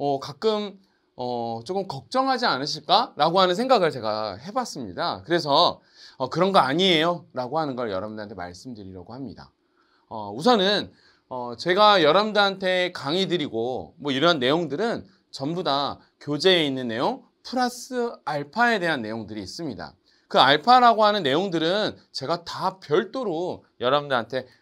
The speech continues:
강의 자료를 다 올려드릴 거고요. 예, 그 내용으로 여러분들 공부하시면 돼요. 그런데 그 내용들을 공부하실 때 너무 또 부담스럽다 이 얘기거든요. 자, 부담스러운데 우리가 그렇게 부담스럽지 않아요 라고 얘기를 할게요.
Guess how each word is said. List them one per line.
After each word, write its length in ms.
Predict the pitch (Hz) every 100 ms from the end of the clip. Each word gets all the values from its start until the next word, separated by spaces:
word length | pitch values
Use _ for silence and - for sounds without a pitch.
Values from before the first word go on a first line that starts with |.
| _
강의 260 | - 120 147
자료를 300 | 139 113 117
다 240 | 117 113
올려드릴 640 | 110 117 160 269 254 107 98
거고요. 540 | 87 82 185 220 107 _ _ _ _ _ -
예, 180 | 110 92
그 220 | - 240
내용으로 420 | 170 131 190 190
여러분들 320 | 147 98 110 135
공부하시면 720 | 110 107 139 151 170 175 175
돼요. 480 | - 107 92 110 117 _ _ _ -
그런데 560 | 175 190 147 160 101 - _ -
그 240 | 190 233
내용들을 520 | 151 143 214 220 220
공부하실 560 | 220 147 165 202 202 180
때 120 | 190
너무 380 | 147 165 226 220
또 160 | 202 -
부담스럽다 720 | 147 214 233 226 214 202 170
이 220 | 131 175
얘기거든요. 720 | 233 143 104 92 92 139 143 82 _ _ _
자, 80 |
부담스러운데 960 | - - 208 233 226 226 143 190 208 104 _ _ _ -
우리가 280 | 170 208
그렇게 240 | 202 196 214
부담스럽지 800 | - 165 208 226 220 208 202 -
않아요 500 | - 143 196 233 233
라고 240 | 220 123 120
얘기를 260 | 98 120
할게요. 380 | 143 _ 90 73